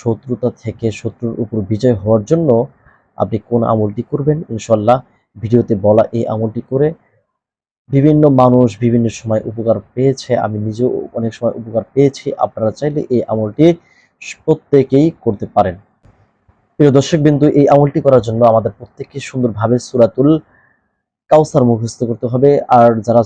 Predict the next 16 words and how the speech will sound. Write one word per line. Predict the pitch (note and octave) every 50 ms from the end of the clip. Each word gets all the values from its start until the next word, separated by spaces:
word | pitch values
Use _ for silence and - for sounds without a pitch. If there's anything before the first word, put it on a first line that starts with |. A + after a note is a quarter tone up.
| - -
সূরাতুল | - C3 C3 B2 C3 B2+ A#2 -
কাউসারটি | B2+ B2 - - C3 B2 - C3+
মুখস্থ | B2 A#2+ A#2 - A#2+ - - C#3+ C3 - -
করতে | C3 B2 - C3 - -
পারেননি | A#2 A#2+ B2 B2 B2+ C3 C3+ B2+ - -
এখন | A#2 - B2+ A#2+ -
পর্যন্ত | A#2+ A2 A2 B2 B2 B2 A#2+ - B2+ - -
সহিশুদ্ধভাবে, | C3 B2 - - B2+ A#2+ A#2+ A2+ - G#2 A2 A#2+ B2 C#3+ D3+ D3+ - _ _ _ _ _ _ _ _ -
তারা | B2 B2 - - C#3
অবশ্যই | C#3 C#3+ C#3 - - C#3+ D3 D3 C#3 C#3 _ _ _ _ _ -
এই | C#3+ C3 A#2+ A#2+
ভিডিও | A#2+ B2 C3 C#3 C3 A#2+
ডেসক্রিপশন | A#2 - - C3+ B2 - - C#3+ B2 G#2
বক্সে | A#2+ A#2+ A#2 - - - - D3 C#3+ C#3+ C3+ A#2 G#2+
গিয়ে | A#2+ B2 B2+ C3 C3 C3+ C#3 C#3+ C#3+ - _ _ _ _ _ _ _ _ -
দেখবেন, | G#2 G#2+ B2+ A#2 G#2+ A2 B2+ C3+ C#3